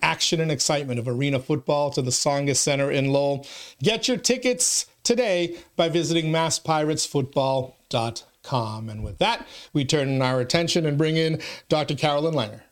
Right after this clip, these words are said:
medical director at Unicare. Hello again, Doctor Langer.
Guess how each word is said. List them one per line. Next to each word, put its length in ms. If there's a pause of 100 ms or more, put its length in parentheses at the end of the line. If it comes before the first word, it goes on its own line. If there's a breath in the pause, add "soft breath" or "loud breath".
medical 400
director 540
at 240
Unicare. 500
Hello 240
again, 260
Doctor 320
Langer. 720